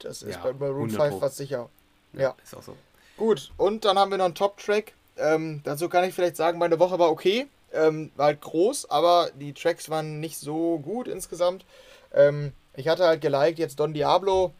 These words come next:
Speaker 1: die fand ich halt gut. Die von Two Friends, ich weiß nicht, ob du die gehört hast.
Speaker 2: Ja.
Speaker 1: Two Friends, die machen eigentlich immer gute Sommersongs.
Speaker 2: Fand
Speaker 1: Haben
Speaker 2: ich
Speaker 1: wieder eine
Speaker 2: schwach
Speaker 1: ganz
Speaker 2: eigentlich.
Speaker 1: solide Nom-, Sommernummer.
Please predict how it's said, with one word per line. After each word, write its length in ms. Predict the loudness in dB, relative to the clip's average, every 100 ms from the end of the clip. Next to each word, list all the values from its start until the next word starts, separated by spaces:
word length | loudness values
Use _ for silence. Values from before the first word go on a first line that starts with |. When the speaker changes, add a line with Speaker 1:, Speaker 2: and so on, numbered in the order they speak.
| _
Speaker 1:
die 80 | -14
fand 220 | -6 -4 -4
ich 100 | -4
halt 140 | -4
gut. 380 | -4 -10 -10 -16 _ _ -20 -12
Die 80 | -4
von 200 | -4 -4
Two 200 | -8 -10
Friends, 520 | 4 4 4 -2 -12
ich 100 | -4
weiß 140 | 0 0
nicht, 80 |
ob 80 | -2
du 80 | -8
die 140 | -10
gehört 320 | -2 2 2 2
hast. 140 | -2
Speaker 2:
Ja. 60 | -4
Speaker 1:
Two 140 | -10
Friends, 340 | -2 -2 -2 -6
die 60 |
machen 220 | -4 -2
eigentlich 180 | -4 -4
immer 180 | -4 -4
gute 220 | -4 -8
Sommersongs. 760 | -2 0 0 -2 -2 -2 -6 -14 -20 -10
Speaker 2:
Fand 80 |
Speaker 1:
Haben 100 | -6
Speaker 2:
ich 40 | -2
Speaker 1:
wieder 40 | 0
eine 80 |
Speaker 2:
schwach 80 | 0
Speaker 1:
ganz 200 | 0 -4
Speaker 2:
eigentlich. 180 | -6 -8
Speaker 1:
solide 120 | -6
Nom-, 240 | -4 -6 -4
Sommernummer. 640 | -2 -2 -2 -2 -4